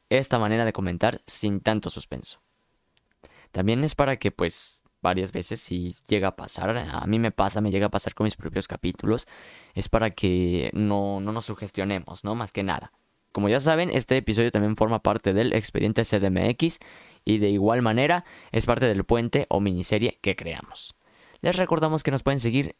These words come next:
en plataformas de música o podcast que son Spotify, Apple Podcast, Amazon Music, Google Podcast y YouTube. Puedes seguirnos en nuestras redes sociales que por el momento solo son Facebook e Instagram.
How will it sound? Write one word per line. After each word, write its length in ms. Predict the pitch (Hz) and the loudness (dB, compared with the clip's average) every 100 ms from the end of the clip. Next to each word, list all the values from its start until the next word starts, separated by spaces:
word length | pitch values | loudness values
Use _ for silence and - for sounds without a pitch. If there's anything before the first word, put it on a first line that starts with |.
| _ | _
en 160 | 104 | -2
plataformas 760 | 98 98 - 101 - 120 139 127 | 0 0 0 -2 2 2 2 2
de 80 | 101 | 2
música 380 | 110 123 120 95 | 2 0 0 2
o 40 | |
podcast 380 | - 123 - 117 | 2 0 0 -2
que 80 | - | -2
son 200 | 107 101 | 0 0
Spotify, 640 | - - - 117 113 120 | 0 -2 0 0 0 2
Apple 320 | - 101 90 85 | 0 2 0 2
Podcast, 460 | 117 - 135 143 - - - - | 0 2 0 0 -8 -20 -16 0
Amazon 400 | 110 110 - 90 | 2 2 0 0
Music, 380 | 123 - 156 - | 2 0 -2 -6
Google 380 | - 113 104 87 - | 0 2 2 0 0
Podcast 420 | - 123 - 151 - | 0 2 0 -2 -2
y 200 | - 117 | 0 2
YouTube. 380 | 98 104 - - - _ _ _ _ _ _ _ _ _ _ _ _ _ _ _ _ _ | 2 2 2 -2 -6 _ _ _ _ _ _ _ _ _ _ _ _ _ _ _ _ _
Puedes 160 | 127 117 | 0 2
seguirnos 340 | 123 131 107 | 2 2 2
en 60 | 110 | 0
nuestras 240 | 110 101 | 0 0
redes 160 | 123 120 | 0 0
sociales 400 | 101 139 151 - | 0 0 0 -2
que 100 | 120 | 0
por 160 | 104 | 0
el 80 | 104 | 0
momento 360 | 101 123 139 123 | 0 -4 -2 0
solo 280 | 127 127 | 2 2
son 300 | 123 123 127 | 2 0 -2
Facebook 380 | - 135 135 147 - | -2 0 2 0 2
e 120 | 117 | 2
Instagram. 720 | 113 120 - 95 90 82 85 | 2 0 0 -2 -2 -6 -10